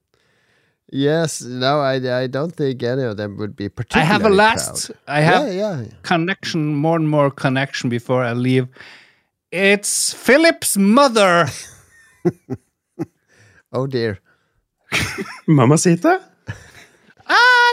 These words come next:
Speaker 2: little, little Filippo. Hello, my child.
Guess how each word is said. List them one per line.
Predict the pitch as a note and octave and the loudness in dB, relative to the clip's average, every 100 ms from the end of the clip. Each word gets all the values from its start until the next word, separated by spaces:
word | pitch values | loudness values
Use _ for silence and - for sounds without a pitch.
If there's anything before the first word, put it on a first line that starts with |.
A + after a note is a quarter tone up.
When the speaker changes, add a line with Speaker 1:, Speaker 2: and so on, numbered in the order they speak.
| A4+ | 0
Speaker 2:
little, | A#4 A#4 A4 G4+ E4+ _ _ _ _ | -2 -2 -2 -2 -6 _ _ _ _
little | F#4+ G4+ G#4+ | -6 -2 -4
Filippo. | - F#4+ G#4 A4 A#4+ A4+ - - - _ _ _ | 0 0 2 2 2 2 -6 -18 -20 _ _ _
Hello, | - - C5 C#5+ C#5+ C#5+ | -10 2 4 6 4 4
my | C#5 | 2
child. | - - B4 B4 A#4+ A#4+ A4+ - | 0 0 2 4 4 2 -2 -10